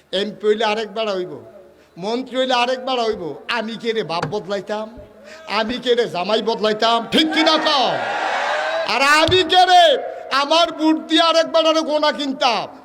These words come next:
তাইলে বিলে হুজুর তৈলে কি বাইক ভুইতা থাকতাম ভোটের দিন? না, আবার হুইতা থাকলেও বিপদ আছে, কিতা করণ লাগবো কইতে আছি।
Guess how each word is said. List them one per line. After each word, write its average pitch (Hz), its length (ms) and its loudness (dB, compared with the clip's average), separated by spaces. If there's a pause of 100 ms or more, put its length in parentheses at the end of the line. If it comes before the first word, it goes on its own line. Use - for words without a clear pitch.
তাইলে 220 280 0
বিলে 208 280 -4
হুজুর 185 360 -4
তৈলে 208 180 -4
কি 208 100 -8
বাইক 180 180 -4
ভুইতা 170 280 -12
থাকতাম 208 280 -8
ভোটের 175 280 -6
দিন? 165 180 -6
না, 202 200 0 (1300)
আবার 208 280 0
হুইতা 214 260 -2
থাকলেও 285 280 2
বিপদ 285 300 -2
আছে, 277 200 0
কিতা 277 280 -2
করণ 269 240 0
লাগবো 285 220 -2
কইতে 277 320 -2
আছি। 196 340 -8